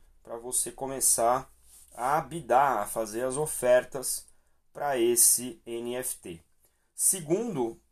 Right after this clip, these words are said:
o head de marketing da companhia, eles estão dizendo que a coisa mais interessante sobre esse N F T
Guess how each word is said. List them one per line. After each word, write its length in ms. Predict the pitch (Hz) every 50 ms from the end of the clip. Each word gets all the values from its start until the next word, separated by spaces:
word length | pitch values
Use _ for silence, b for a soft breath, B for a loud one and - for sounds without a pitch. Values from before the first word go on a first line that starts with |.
| _ _
o 200 | 120 127 127 127
head 360 | 127 135 139 143 135 135 147
de 140 | 135 139 180
marketing 720 | 175 147 143 160 175 175 160 - - 120 113 - - 113
da 120 | 113 117 120
companhia, 800 | 117 - 120 117 117 156 156 147 139 151 175 185 156 120 110 - - _ _ b b b b b b b b b b
eles 340 | _ 120 127 131 143 151 143
estão 200 | - - 147 143
dizendo 480 | 151 160 165 160 - 139 147 156 160 156
que 160 | - - 165
a 80 | 156 156
coisa 380 | - - 139 131 131 147 147
mais 400 | 147 151 165 190 226 226 202 165
interessante 800 | 151 139 131 135 123 131 131 117 - - 123 120 120 120 - 127
sobre 640 | - - - - 117 117 117 113 113 113 117 113 110
esse 460 | 110 117 123 127 - - - - 120 113
N 200 | 110 117 117 117
F 200 | 117 117 - -
T 400 | - - 143 147 156 165 165 -